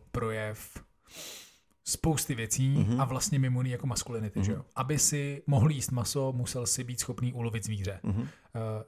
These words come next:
Speaker 1: statisticky vzato pravděpodobně spíše lovili muži než ženy.
Speaker 2: Mhm.
Speaker 1: Už protože jsou silnější, chytři-, <laughs> pardon, chytřejší, to mi tam skočilo omylem. To byl takový přežblef, to mluvám se. Eh, už protože jsou silnější, rychlejší, že? Eh,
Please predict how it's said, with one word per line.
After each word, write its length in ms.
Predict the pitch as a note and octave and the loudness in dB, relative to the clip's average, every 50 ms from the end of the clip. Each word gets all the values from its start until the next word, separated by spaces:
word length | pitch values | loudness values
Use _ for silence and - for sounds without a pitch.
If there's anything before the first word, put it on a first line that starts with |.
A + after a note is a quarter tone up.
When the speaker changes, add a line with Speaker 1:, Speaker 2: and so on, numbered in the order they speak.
| - | -8
Speaker 1:
statisticky 640 | - - - C#3 - D3+ C#3 - - - - - D3 | -6 -2 -2 0 0 0 -2 -2 -4 -6 -6 -4 -4
vzato 520 | B2 A#2 C3 A#2+ - C3+ B2+ B2+ B2+ B2 - | -2 0 -2 0 0 2 2 2 2 0 -2
pravděpodobně 640 | C3+ B2+ B2 B2+ B2+ - - C3 A#2+ B2 B2+ A#2+ | -4 -4 -4 -4 -4 -4 -4 -2 0 0 0 0
spíše 760 | A2+ - - - - D3 C#3+ B2+ - - - C3+ C3 B2+ B2 - | 0 0 -2 -4 -6 -8 -6 -4 -4 -2 -2 0 -2 -2 -4 -4
lovili 360 | C3+ B2+ A#2+ A#2 B2+ A#2 A2 | -4 -4 -2 -2 -2 -2 0
muži 280 | G#2 A2 G#2 G2 A2 A#2 | 0 0 0 0 0 0
než 180 | A2+ A2 G2+ | 0 0 0
ženy. 400 | G#2 G#2 F#2 G2+ G2 F#2 F#2 F#2+ - - | 0 0 -2 -2 -2 -2 -4 -8 -10 -6
Speaker 2:
Mhm. 240 | - G#2 F#2+ A2+ B2+ | -4 -2 -2 2 4
Speaker 1:
Už 140 | E3+ D#3+ - | 4 4 4
protože 400 | - - C#3+ C3+ - C3 A#2 A#2 | 2 0 0 0 0 0 2 2
jsou 220 | - - A2+ G#2 | 2 2 0 -2
silnější, 440 | G2+ - - C#3 C3 C3 A#2+ - A#2 | -2 -4 -2 0 0 0 0 -2 -4
chytři-, 420 | G2+ - G2+ - - C3+ C3 C3 B2 G#2 - | -8 -8 -6 -4 -4 -4 -6 -6 -6 -4 -4
<laughs> 120 | - - | -2 0
pardon, 200 | - A2+ F#2+ - - - - - | 4 4 4 4 2 -2 -10 -10
chytřejší, 720 | - - - - - - - E3+ - - - B3 - - C#3+ C3+ C3 - | -8 -6 -2 0 0 0 2 2 2 2 4 2 2 2 0 0 2 4
to 60 | G3 | 4
mi 60 | - - | 4 6
tam 140 | - F3 - | 6 4 4
skočilo 420 | - - - E3 - - E3 D3 | 4 2 2 2 2 2 2 0
omylem. 340 | C3+ C3 C3+ A#2+ A#2 A#2 A2+ - - - - - - - - | 2 2 2 2 2 -2 -4 -6 -6 -6 -6 -6 -6 -6 -4
To 120 | - - G3 | -2 -2 2
byl 140 | F#3+ E3+ | 2 2
takový 220 | D3+ C#3 - C3 A#2+ | 2 2 -2 -6 -6
přežblef, 540 | - - - C#3 C#3 B2 A#2 C3 B2 - - | -6 -4 -2 -2 -2 0 -2 -2 -2 -2 -2
to 80 | - | -2
mluvám 340 | - B2 - - F3 C3+ B2+ | -2 0 0 0 0 2 2
se. 180 | - C3+ B2 A#2+ - - - - - - - - - - - B2+ | 0 0 0 -2 -4 -6 -6 -6 -8 -10 -12 -12 -12 -4 0 2
Eh, 140 | C3+ C#3 E3 | 2 4 4
už 180 | - E3 - | 4 2 2
protože 380 | - - D#3+ - - E3+ D3 D3+ | 6 6 6 6 6 6 4 4
jsou 180 | C3 D3 C#3 A#2+ | 4 2 2 2
silnější, 480 | - - D3+ D3 D#3 D#3 - - D3 | 0 2 4 6 6 6 4 2 0
rychlejší, 680 | C3 A2 - C3 C3 C3 B2+ - D#3+ E3 F3+ G3+ G3+ G3+ - | -2 -2 -4 -4 -4 -2 2 4 6 8 8 6 4 2 -2
že? 120 | A#2 A2+ | -4 -4
Eh, 180 | A#2+ C3+ D3+ E3 | -4 -4 -6 -6